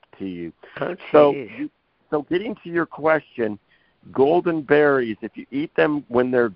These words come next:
Speaker 1: green, they shouldn't be green when you get them in the store. If they're green on the vine inside the husk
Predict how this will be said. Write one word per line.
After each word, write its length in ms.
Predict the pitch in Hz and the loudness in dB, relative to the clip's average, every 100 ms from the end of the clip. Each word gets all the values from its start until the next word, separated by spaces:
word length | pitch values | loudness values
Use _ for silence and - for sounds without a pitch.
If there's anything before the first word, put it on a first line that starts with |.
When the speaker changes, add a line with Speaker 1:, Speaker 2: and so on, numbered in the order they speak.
| _ | _
Speaker 1:
green, 880 | - 120 135 196 254 226 151 117 127 156 _ _ _ | -4 0 2 2 2 4 4 2 -2 -6 _ _ _
they 160 | 127 131 | 0 0
shouldn't 280 | - 175 165 | -2 -2 -2
be 120 | 131 | -4
green 500 | 113 113 131 131 120 | -4 0 2 4 2
when 200 | 107 107 | 0 0
you 80 | 104 | -2
get 260 | 95 120 - | 0 0 2
them 160 | 110 | 2
in 140 | 107 98 | 2 -2
the 100 | 92 - | -4 0
store. 400 | 139 120 95 85 _ _ _ - | 4 6 4 2 _ _ _ -4
If 140 | 123 - | -4 2
they're 140 | 135 | 2
green 640 | 110 - 151 202 208 175 160 | 2 0 2 2 2 2 0
on 180 | 123 123 | -2 0
the 100 | 120 | 0
vine 400 | 101 123 139 156 | 2 2 2 -2
inside 460 | 127 120 131 131 120 | -4 -4 0 0 2
the 100 | 107 | 0
husk 340 | 127 147 170 | 4 4 2